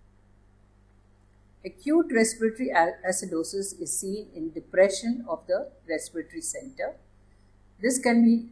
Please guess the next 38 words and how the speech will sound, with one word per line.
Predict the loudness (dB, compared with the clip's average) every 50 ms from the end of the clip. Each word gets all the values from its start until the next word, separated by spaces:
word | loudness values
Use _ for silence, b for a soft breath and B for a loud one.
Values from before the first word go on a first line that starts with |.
| -12 -4
due | -2 -2 0 0 -2
to | -2 -4 -4 -4 0
overdose | 2 2 4 4 2 4 6 6 6 6 4 0 -2
of | -4 -2
sedatives | -2 -2 -2 -2 -4 -8 -6 -6 -6 -6 -6 -8 -4
like | -4 -4 -4 -4 -8 -8
narcotics. | -6 -6 -6 -4 -4 -6 -6 -4 -8 -8 -8 -10 -12 -12 -12 -16 _ _ _ _ _ -20 _ _ _ _ _ _ _ -20
It | -20 -6
can | -4 -2 0 0
be | 0 -2
due | -2 -2 -4
to | -4 -6 -12 -14
excessive | -12 -10 -8 -8 -8 -8 -10 -12 -14 -14 -14 -12
anesthesia. | -12 -10 -10 -10 -10 -6 -4 -4 -4 -2 -2 -2 -2 -4 -6 -8 -14 -20 _ _ -20 _ _ _
It | -18 -16 -4 -2
can | -2 0 0
be | -2 -2 -4 -6 -10 -14 -4 _
damage | 4 4 4 4 2 -2 -4 -6 -8 -10 -4
to | -4 -4 -4
the | -4 -8
central | -8 -8 -8 -6 -6 -6 -6
nervous | -6 -6 -6 -8 -8 -8 -8
system, | -8 -8 -8 -8 -10 -12 -14 -12 -8
that | -8 -8 -6 -8
is | -12 -14 -14 -20 -20 -14 -12
due | -10 -10 -10 -12
to | -16 -20 -12
trauma | -6 -4 -2 -2 -2 -4 -6 -8 -8 -12 -18 -20 _ _ _ _
or | -2 -2 0 -2 -2 -6
inflammation. | -12 -16 -14 -14 -14 -14 -14 -14 -14 -16 -16 -18 -20 _ _ _ _ _ _ _ _ _ _ _ _ _ -20 _ _ -20 _ _ -14 -6
Or | 0 2 4 4 4 2 -2 -12 -20 -20 _ _ _
second | -6 -4 -2 -2 0 0 2 2
very | 4 2 2 0 -2
important | -2 0 0 0 0 -2 -6 -10 -2
cause | 2 2 4 4 2 -2 -8
is | -12 -12 -10
the | -10 -10 -6
reduced | -4 -6 -6 -6 -8 -8 -4 -2 -2 -2 -2